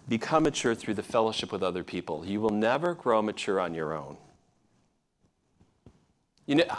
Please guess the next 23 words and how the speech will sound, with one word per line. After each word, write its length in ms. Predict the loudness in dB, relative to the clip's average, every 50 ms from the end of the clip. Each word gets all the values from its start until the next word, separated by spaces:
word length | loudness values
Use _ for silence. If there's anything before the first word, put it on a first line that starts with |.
| -10 -12 -8 0
Paul 240 | 8 10 10 12 12
himself, 600 | 8 6 8 8 10 10 10 8 6 0 -14 -16 -20 -20 -20 _ _ _ _ 4
I 160 | 6 8 8
think 140 | 8 6 6
he's 140 | 4 4
a 40 | 4
good 140 | 6 6 4
example. 460 | 4 4 6 6 6 6 6 6 6
I 80 | 6 6
know 260 | 8 8 8 8 8
when 140 | 8 8 6
I 220 | 8 6 8 8
used 460 | 8 6 4 4 4 4 4 2 0 0
to 60 | 2
read 260 | 6 6 6 6 6
the 60 | 6
New 160 | 4 4 4 2
Testament, 560 | 0 0 2 2 2 2 2 2 4 6 6
I 100 | 6 8
read 240 | 8 8 6 6 6
the 80 | 4
letters 340 | 6 6 6 6 6 2 0
of 100 | -4 -8